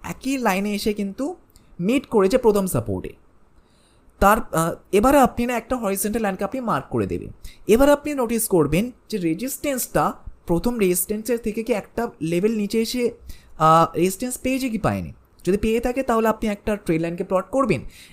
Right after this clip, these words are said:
একটা ট্রায়াঙ্গেল মতন তৈরি হয়ে যাবে। এবারে যেই দিকে ব্রেকআউট হবে সেই দিক থেকে আপনি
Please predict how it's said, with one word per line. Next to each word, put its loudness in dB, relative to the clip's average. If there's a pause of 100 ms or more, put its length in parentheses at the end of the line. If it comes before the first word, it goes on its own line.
একটা 2
ট্রায়াঙ্গেল -4
মতন -8
তৈরি -6
হয়ে -4
যাবে। -2 (280)
এবারে 2
যেই -2
দিকে -4
ব্রেকআউট -4
হবে -4 (380)
সেই -4
দিক -6
থেকে -2
আপনি -4